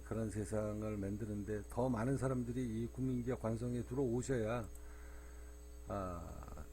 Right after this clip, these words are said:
제가 힘을 내고, 사람이 뭔가 큰 일을 하고 싶을 때 혼자서는 일 못하잖아요.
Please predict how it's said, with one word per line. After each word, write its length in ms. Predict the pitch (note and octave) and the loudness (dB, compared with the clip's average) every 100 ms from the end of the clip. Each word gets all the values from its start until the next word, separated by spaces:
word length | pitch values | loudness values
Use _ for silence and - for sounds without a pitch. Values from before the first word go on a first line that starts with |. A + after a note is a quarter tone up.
| - | -6
제가 640 | - A2+ A2+ B2+ A#2+ G2+ | 0 2 4 4 4 0
힘을 500 | - - G3 F#3+ F3 | -2 0 4 4 6
내고, 600 | C3 B2+ B2 D3+ C3+ A#2+ - | 8 6 4 0 -2 -6 -4
사람이 460 | B2 B2+ E3 F3 | 2 4 4 0
뭔가 400 | D#3 B2+ F3 F#3 | 4 4 6 4
큰 240 | - - G3+ | 2 0 0
일을 220 | F3+ E3+ | 2 0
하고 240 | C3+ D3+ D#3 | 0 -2 -2
싶을 300 | - D#3+ D3+ | -4 -4 0
때 100 | D#3+ | -2
혼자서는 880 | D#3 F#3 F3 D#3 C#3+ C3 C#3+ C#3+ | 0 4 4 4 2 0 0 2
일 220 | A#2 B2+ C3+ | 4 4 4
못하잖아요. 580 | A2 - G#2+ G2 F2 | 2 2 0 0 -4